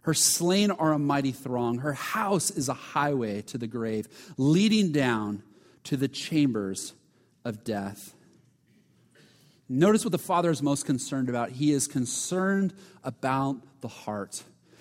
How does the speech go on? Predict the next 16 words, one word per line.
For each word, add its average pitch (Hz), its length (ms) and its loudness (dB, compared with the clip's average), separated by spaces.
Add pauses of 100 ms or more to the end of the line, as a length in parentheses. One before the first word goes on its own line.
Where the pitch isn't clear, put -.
(140)
Because 147 280 2
what 160 120 4
he 180 120 4
knows 202 400 4
is 156 200 -2
this, 170 280 0
is 131 120 -4
that 139 160 0
what 147 180 -2
the 147 100 -2
heart 165 440 -2
desires, 139 600 0
the 127 80 -6
feet 135 480 -4 (100)
follow 120 460 -2
after. 104 520 -6